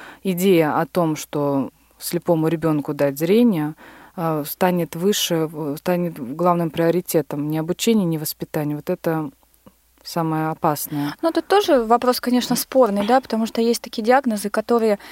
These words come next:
Speaker 2: если вовремя их не прооперировать или не обратить на них внимания, они потом, соответственно, м, дадут очень большие последствия. Вот, поэтому тут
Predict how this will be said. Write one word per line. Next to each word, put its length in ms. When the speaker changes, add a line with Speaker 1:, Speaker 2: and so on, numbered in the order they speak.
Speaker 2:
если 300
вовремя 460
их 160
не 280
прооперировать 760
или 140
не 100
обратить 240
на 40
них 160
внимания, 420
они 200
потом, 300
соответственно, 520
м, 640
дадут 260
очень 260
большие 300
последствия. 640
Вот, 340
поэтому 440
тут 140